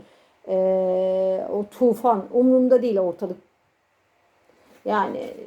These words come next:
işte ben anlatayım, ben anlatayım, ben kurtulayım da şu şeylerden falan. Hani bunu da çok böyle, ee, şey değil yani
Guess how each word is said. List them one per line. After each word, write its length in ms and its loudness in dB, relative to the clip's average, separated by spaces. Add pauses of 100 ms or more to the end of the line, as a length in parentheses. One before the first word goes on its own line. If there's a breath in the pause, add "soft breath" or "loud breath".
(200)
işte 240 -8
ben 140 6
anlatayım, 560 0
ben 120 4
anlatayım, 800 -2
ben 320 2
kurtulayım 540 0
da 80 2
şu 180 -6
şeylerden 580 -4
falan. 340 -4 (380 loud breath)
Hani 280 0
bunu 240 2
da 260 0
çok 320 0
böyle, 420 0 (720)
ee, 840 0
şey 460 0
değil 240 -2
yani 340 -4